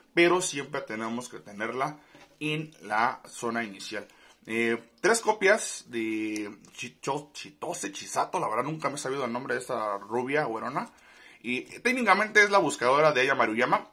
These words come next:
Cuando ella cae al campo puedes descartar una carta e ir por una Aya Maruyama, que está aquí.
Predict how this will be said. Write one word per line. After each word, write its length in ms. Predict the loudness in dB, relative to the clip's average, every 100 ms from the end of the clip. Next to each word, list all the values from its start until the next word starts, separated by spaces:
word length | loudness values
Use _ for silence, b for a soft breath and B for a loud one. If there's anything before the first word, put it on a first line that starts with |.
| -8
Cuando 260 | -4 -2 0
ella 160 | 0
cae 140 | 2 0
al 140 | 2
campo 320 | 2 2 -2
puedes 320 | 0 0 0
descartar 480 | -6 -10 -10 -2 -2
una 180 | -2 -2
carta 460 | 0 2 2 2 B B B B 2
e 100 | 6
ir 300 | 6 4 4
por 180 | 4 4
una 420 | 4 2 2 -2 _
Aya 200 | -8 -2
Maruyama, 420 | 0 0 0 -2 -12
que 80 | -20
está 120 | -20 -12
aquí. 260 | -8 -8